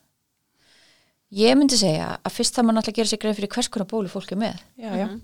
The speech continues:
Speaker 1: Því það náttúrulega skiptir höfuðmáli. Ef þú ert með fyr-, fyrst og fremst það sem við kallum komedómal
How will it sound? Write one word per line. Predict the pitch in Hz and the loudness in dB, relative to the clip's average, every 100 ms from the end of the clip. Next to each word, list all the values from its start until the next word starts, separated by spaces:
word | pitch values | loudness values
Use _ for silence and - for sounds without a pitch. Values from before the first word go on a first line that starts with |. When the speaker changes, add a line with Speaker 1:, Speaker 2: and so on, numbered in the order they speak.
| - | -18
Speaker 1:
Því | - 214 | -10 2
það | 226 226 | 4 4
náttúrulega | - 208 190 - | 2 -2 0 0
skiptir | 220 208 | 0 0
höfuðmáli. | 208 220 214 185 | 2 2 2 0
Ef | 160 190 | 0 -2
þú | 190 | 0
ert | 202 | -2
með | 196 | -2
fyr-, | 226 - - | -2 -4 -2
fyrst | 240 240 220 | -2 0 -2
og | 208 | 0
fremst | 214 208 - - | 2 0 -4 -14
það | - - - 185 | -20 -20 -12 -6
sem | 196 | -4
við | |
kallum | 190 185 - | -2 -4 -2
komedómal | - 214 269 233 196 185 175 170 | 2 4 6 4 2 2 2 -2